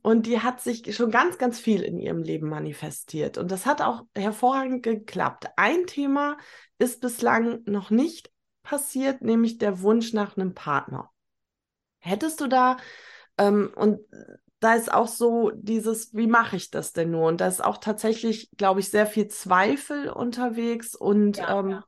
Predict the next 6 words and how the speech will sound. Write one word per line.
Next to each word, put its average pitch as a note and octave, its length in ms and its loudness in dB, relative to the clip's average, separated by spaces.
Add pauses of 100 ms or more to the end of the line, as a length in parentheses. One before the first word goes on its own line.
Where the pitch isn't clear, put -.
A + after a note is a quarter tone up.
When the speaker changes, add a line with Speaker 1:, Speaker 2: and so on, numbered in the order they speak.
(120)
Speaker 1:
ich - 220 -6
glaube G3 420 6
Speaker 2:
Also - 100 0
Speaker 1:
auch F#3 280 -4
Angst. B3 760 -2 (240)
Speaker 2:
Mhm. A3 460 -4